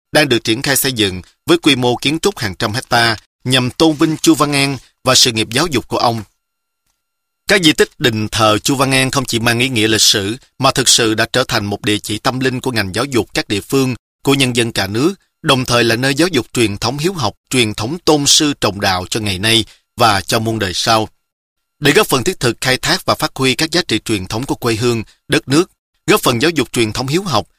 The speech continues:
tinh thần yêu nước, xây dựng đạo đức cách mạng và đẩy mạnh đấu tranh phòng chống tham nhũng cho cán bộ, đảng viên, các tầng lớp nhân dân, nhất là thế hệ trẻ, và để tỏ lòng thành kính, tri ân, tôn vinh Chu Văn An, người thầy xứng danh nhất trong lịch sử nước ta.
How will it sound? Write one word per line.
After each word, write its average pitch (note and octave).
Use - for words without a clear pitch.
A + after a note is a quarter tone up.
tinh E3
thần A2
yêu B2+
nước, E3
xây F#3
dựng A2+
đạo G2+
đức -
cách -
mạng G#2
và G#2+
đẩy G#2
mạnh G#2+
đấu B2+
tranh B2
phòng F#2+
chống B2+
tham B2+
nhũng G#2
cho C3
cán D3
bộ, F#2+
đảng F2+
viên, B2+
các F#3+
tầng G2+
lớp A2+
nhân A#2
dân, A#2
nhất E3+
là A2+
thế D#3
hệ A#2+
trẻ, G2+
và C#3
để B2+
tỏ B2
lòng A#2
thành G2+
kính, D3+
tri C3+
ân, B2+
tôn C3+
vinh B2+
Chu C3+
Văn B2
An, A#2+
người C3
thầy A#2
xứng D#3+
danh A#2
nhất G3
trong A#2+
lịch G#2
sử G2
nước B2
ta. A2+